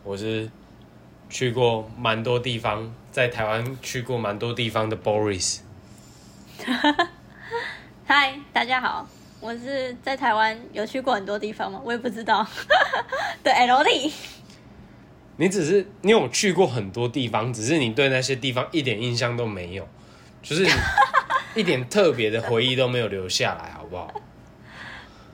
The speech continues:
Speaker 2: 对，我是去过蛮多地方的。
Speaker 1: 就是我根本不知道你为什么，为什么你明明去过那么多地方，然后你却跟我说你讲不出什么东西。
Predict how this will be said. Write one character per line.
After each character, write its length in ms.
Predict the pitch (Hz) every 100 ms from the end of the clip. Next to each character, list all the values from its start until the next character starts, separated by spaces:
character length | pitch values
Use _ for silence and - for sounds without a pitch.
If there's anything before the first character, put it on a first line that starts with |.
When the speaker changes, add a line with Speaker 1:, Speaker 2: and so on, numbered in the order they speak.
| - -
Speaker 2:
对， 420 | 311 262 220 220
我 140 | 220
是 160 | 247 294
去 180 | 247 294
过 200 | 277 269
蛮 200 | 226 240
多 220 | 262 254
地 220 | 247 240
方 240 | 233 208 233
的。 160 | 214 214 - - -
Speaker 1:
就 100 | -
是 60 | 277
我 200 | 262 147 143
根 140 | 233
本 160 | 175 135
不 80 |
知 80 | 180
道 160 | 196 180
你 100 | 110 - - - - -
为 180 | 196 180
什 180 | 135 98
么， 100 | 85 - - - - - - - - - - -
为 140 | 226
什 40 |
么 120 | 180 131
你 100 | 120
明 160 | 120
明 140 | 123 135
去 160 | 185
过 160 | 160 160
那 80 | 151
么 80 |
多 200 | 135 143
地 200 | 139 156
方， 200 | 131 120
然 120 | 123 135
后 100 | 151
你 160 | 120
却 320 | - 180 156 - - - -
跟 160 | 170 160
我 60 |
说 220 | 120 139
你 180 | 139 107 - - - - - - -
讲 220 | 135 117
不 100 | 156
出 220 | 156 151
什 140 | 143 107
么 80 |
东 240 | 101 110 107
西。 220 | -